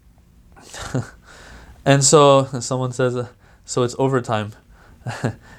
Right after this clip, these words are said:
Uh, what's it called? For those people who come back, it's overtime. Anyway, um,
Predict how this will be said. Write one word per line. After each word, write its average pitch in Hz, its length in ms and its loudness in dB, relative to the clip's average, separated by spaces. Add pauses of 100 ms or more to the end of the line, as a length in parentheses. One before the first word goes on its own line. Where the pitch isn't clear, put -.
(200)
Uh, 104 380 -4
what's 107 180 -4
it 110 80 -4
called? 98 280 0 (960)
For 117 140 -2
those 113 140 2
people 120 220 2
who 117 60 -2
come 117 140 -2
back, 117 120 0
it's 117 120 -6
overtime. 110 440 -2 (380)
Anyway, 156 320 4 (320)
um, 139 400 4